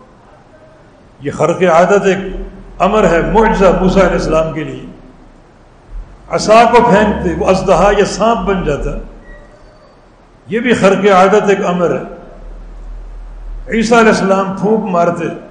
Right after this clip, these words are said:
تو بیماروں کو شفا ملتی، حتیٰ کہ جو کوڑی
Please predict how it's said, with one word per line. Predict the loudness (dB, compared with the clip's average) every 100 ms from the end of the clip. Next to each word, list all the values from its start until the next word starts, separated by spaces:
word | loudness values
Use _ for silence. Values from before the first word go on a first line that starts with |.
| -20 -20 -20 -20 -20 -20 -20 _ _ _ _ -20 _ -20
تو | -14
بیماروں | -8 0 2 4
کو | 2 0
شفا | -2 0 0 0
ملتی، | -4 -6 -10 -12 -20 -20 -20 -20 -20 -20 -20 -20 -20 _ _ _ _ _ _
حتیٰ | -12 -2 0 0
کہ | -2 -6 -8 -18 -20 -20 _ _ _ _ -12
جو | -10
کوڑی | -4 0 2 2